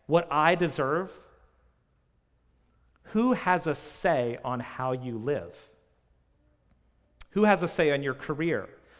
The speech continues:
your relationships, what you do with your body, your money, your time?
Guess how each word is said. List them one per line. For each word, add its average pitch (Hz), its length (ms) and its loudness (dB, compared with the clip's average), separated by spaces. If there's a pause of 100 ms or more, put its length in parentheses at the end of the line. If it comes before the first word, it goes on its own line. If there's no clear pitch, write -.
(140)
your 135 140 -2
relationships, - 1040 -2 (760)
what 196 180 0
you 202 120 2
do 180 100 2
with 175 160 0
your 139 100 0
body, 131 560 -2 (760)
your 127 120 -6
money, 131 500 -2 (920)
your 120 120 -6
time? 131 600 -6